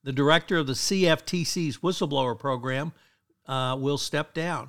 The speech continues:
Christopher Ehrman, who's led the program since twenty thirteen, um, will move into private practice. And, of course,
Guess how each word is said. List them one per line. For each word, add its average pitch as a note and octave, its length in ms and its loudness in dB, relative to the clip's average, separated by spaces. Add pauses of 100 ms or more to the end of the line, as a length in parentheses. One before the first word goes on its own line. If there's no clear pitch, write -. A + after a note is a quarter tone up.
Christopher - 460 -6
Ehrman, E3+ 360 0
who's C#3 220 0
led D3+ 160 4
the D#3+ 80 0
program C#3+ 400 0
since - 240 -8
twenty D3 260 -2
thirteen, C#3+ 680 -4 (440)
um, C3 340 -6 (200)
will C3+ 160 -14
move D3 300 2
into C3+ 160 -2
private C3+ 500 -2
practice. - 600 -2 (1400)
And, B2+ 360 -4
of A#2+ 280 -12
course, A#2+ 420 -12